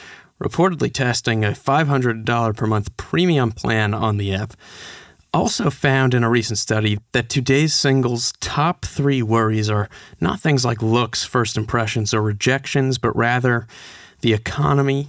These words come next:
their long-term finances, and the effects of inflation. Another report on the subject from LendingTree found nineteen percent of daters are going on fewer dates because of inflation. That's understandable. The latest inflation report in February showed the price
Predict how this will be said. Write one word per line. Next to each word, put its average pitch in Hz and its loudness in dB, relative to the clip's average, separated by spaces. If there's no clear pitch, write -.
their 107 0
long-term 123 2
finances, 110 0
and 107 -2
the 104 2
effects - -4
of 107 0
inflation. 107 -2
Another 160 2
report 143 2
on 127 4
the 113 0
subject 113 0
from 107 0
LendingTree 117 2
found 104 2
nineteen 143 2
percent 113 0
of 104 -2
daters 107 2
are 107 0
going 104 2
on 104 0
fewer 147 0
dates 113 -2
because 107 -2
of 107 -4
inflation. 139 0
That's - 0
understandable. 175 2
The 117 -2
latest 139 2
inflation 135 0
report 135 -2
in 127 0
February 127 0
showed 117 -4
the - -6
price - -2